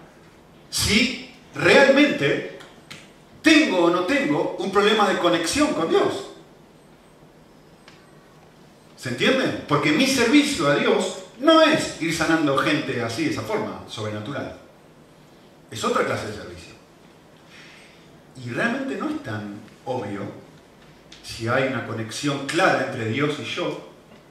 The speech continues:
o si hace falta cambiar las pilas del control remoto. Así que yo quisiera hacer algo. Yo les voy a dar una definición muy, eh,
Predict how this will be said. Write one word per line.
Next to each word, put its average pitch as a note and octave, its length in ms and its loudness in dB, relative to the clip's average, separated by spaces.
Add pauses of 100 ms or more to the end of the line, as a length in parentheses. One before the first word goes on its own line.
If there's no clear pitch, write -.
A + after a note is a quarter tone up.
(140)
o - 540 2 (420)
si - 640 -6 (160)
hace A#2+ 180 -6
falta B2 280 -6
cambiar A2+ 300 -6
las G#2+ 100 -8
pilas A2 360 -10
del G2 280 -14
control G#2 300 -12
remoto. A2+ 300 -10 (1800)
Así - 220 -2
que - 80 -2
yo - 160 -2
quisiera B3+ 600 0 (180)
hacer D3 240 -2
algo. A2+ 220 0
Yo D#3 160 -4
les G3+ 120 4
voy G#3 140 2
a E3 60 4
dar G3 180 4
una E3 120 2
definición C#3 500 -4 (640)
muy, C#3 360 -8 (960)
eh, G#2 280 -16